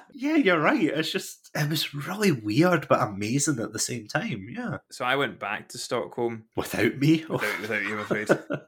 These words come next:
Speaker 1: And there was, we actually missed something that I went back and did with Ainsley. And actually, this is now my, like, my biggest recommendation to do in Stockholm. It's a warship. Unless you did do this and I'm getting my memories mixed up, but there's a museum dedicated to a warship called the Vasa.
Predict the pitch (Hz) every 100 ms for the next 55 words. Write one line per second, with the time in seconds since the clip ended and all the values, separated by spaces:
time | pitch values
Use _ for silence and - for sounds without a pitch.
0 | - - - - - 107 104 101 101 101
1 | 95 - 123 123 107 127 135 175 131 113
2 | - 139 120 120 113 - 107 98 101 104
3 | 101 - 98 107 113 107 - 110 117 147
4 | 127 120 123 117 - 117 101 104 104 104
5 | - 104 - 95 92 104 110 107 - -
6 | 117 110 123 - 135 131 147 151 - 131
7 | - - - - 107 117 147 - 175 -
8 | _ 151 202 208 175 117 113 131 123 113
9 | 104 107 117 95 101 101 107 113 120 -
10 | 113 113 120 120 120 156 165 113 117 -
11 | - 110 101 104 120 139 127 - 113 107
12 | 104 113 139 - 170